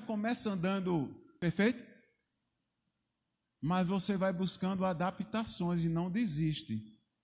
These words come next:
Talvez a cela esteja muito alta, aí você baixa. Talvez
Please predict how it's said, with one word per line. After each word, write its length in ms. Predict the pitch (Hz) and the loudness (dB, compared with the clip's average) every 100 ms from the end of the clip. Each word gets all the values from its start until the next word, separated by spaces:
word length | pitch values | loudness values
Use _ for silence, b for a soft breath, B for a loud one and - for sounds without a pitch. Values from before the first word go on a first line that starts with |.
| _ - | _ -2
Talvez 580 | 165 156 185 202 185 - | 0 2 0 0 -4 -6
a 140 | 151 | -6
cela 300 | - 160 151 | -2 -2 -2
esteja 340 | 143 147 139 | -4 -4 -2
muito 400 | 131 131 127 160 | 0 0 -2 -2
alta, 640 | 165 151 151 147 - 151 151 - _ | 0 0 0 -2 -4 -6 -6 -12 _
aí 140 | - 147 | -6 -4
você 260 | 143 - 143 - | -2 -4 -6 -6
baixa. 580 | 135 147 147 - 143 151 - _ _ _ | -2 -2 -2 -4 -4 -6 -10 _ _ _
Talvez 320 | - 170 160 | -4 -2 0